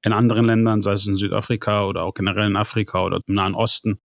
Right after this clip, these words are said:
hat eigentlich jeder mehrere Handys, aber gerade in Deutschland ist es ja eher nicht der Fall. Das heißt, das sind so alles die Punkte, die Indizien dazu führten,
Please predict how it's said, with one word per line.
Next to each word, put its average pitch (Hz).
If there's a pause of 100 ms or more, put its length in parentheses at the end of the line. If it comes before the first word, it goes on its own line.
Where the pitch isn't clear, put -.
(200)
hat 120
eigentlich 110
jeder 113
mehrere 123
Handys, 117
aber 107
gerade 107
in 104
Deutschland 101
ist -
es -
ja 104
eher 98
nicht 110
der 117
Fall. 107 (140)
Das -
heißt, 107 (200)
das 143
sind 151
so 135
alles 143
die 135
Punkte, 139
die 117
Indizien 120
dazu 117
führten, 110